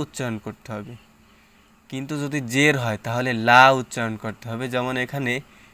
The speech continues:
লিল্লাহ, লাম লাম জের লিল, লাম খারা জবর লা, লিল্লাহ।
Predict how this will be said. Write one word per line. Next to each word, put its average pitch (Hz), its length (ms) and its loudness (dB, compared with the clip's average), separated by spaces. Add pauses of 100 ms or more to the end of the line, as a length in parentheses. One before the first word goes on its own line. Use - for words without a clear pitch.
(140)
লিল্লাহ, 131 1200 4 (380)
লাম 120 140 -2 (100)
লাম 131 200 -2
জের 135 180 -4 (120)
লিল, 160 160 -2 (240)
লাম 117 220 -4
খারা 113 280 -6
জবর 117 220 -6 (100)
লা, 113 160 0 (720)
লিল্লাহ। 117 1300 0